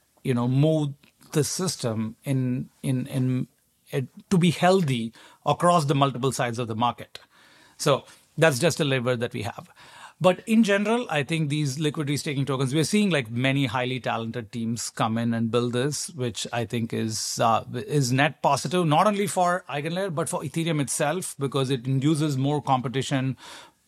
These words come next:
a new opportunity to actually participate in the liquid staking market by also being part of the liquid restaking,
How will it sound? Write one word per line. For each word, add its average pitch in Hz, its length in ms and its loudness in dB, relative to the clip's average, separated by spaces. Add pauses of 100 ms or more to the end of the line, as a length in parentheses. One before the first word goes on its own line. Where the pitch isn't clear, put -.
(240)
a 185 80 6
new 196 260 6
opportunity 156 720 -2
to 139 140 -8
actually 123 320 -4
participate 127 680 -2
in 185 180 4
the 185 80 4
liquid 147 320 -2
staking 127 400 -4
market 110 420 -4 (140)
by 117 400 2
also 135 320 0
being 110 320 -4
part 101 240 0
of 101 160 -10
the 104 280 -6 (540)
liquid 127 280 0
restaking, 107 680 -4